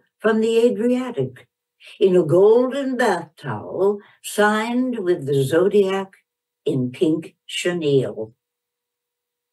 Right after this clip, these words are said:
Defiance of old idolatries inspires new schools. Daniel Cabronzio's compatriots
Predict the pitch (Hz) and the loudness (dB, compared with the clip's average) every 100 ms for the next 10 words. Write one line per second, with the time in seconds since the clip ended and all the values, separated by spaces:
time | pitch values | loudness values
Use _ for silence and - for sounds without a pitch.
0 | _ _ _ - - - 160 147 160 143 | _ _ _ -20 -20 -8 -6 0 2 2
1 | 139 139 135 139 135 143 147 147 143 - | 0 -2 0 0 2 2 2 0 -4 -8
2 | 143 139 139 135 143 143 143 143 143 135 | -6 -2 2 2 2 0 -2 -2 -2 -4
3 | - _ - 143 123 - - 180 135 123 | -6 _ -4 -2 -2 -4 0 2 2 -2
4 | 120 117 - - - _ - 160 170 165 | -4 -8 -10 -14 -16 _ -6 2 4 4
5 | 147 - - - 156 139 110 107 127 - | 2 -4 -4 0 2 2 0 -2 -8 -10
6 | - - _ _ _ _ _ _ - - | -12 -20 _ _ _ _ _ _ -20 -20
7 | - _ _ 135 208 302 339 330 277 240 | -20 _ _ 0 2 4 4 2 4 2
8 | 214 - 151 135 170 170 143 139 135 123 | 2 -2 -2 2 2 2 2 4 4 2
9 | 123 - 131 127 160 139 - 95 90 113 | -2 -4 -6 -2 0 0 -2 -8 -2 -2
10 | - - - | 0 -2 -4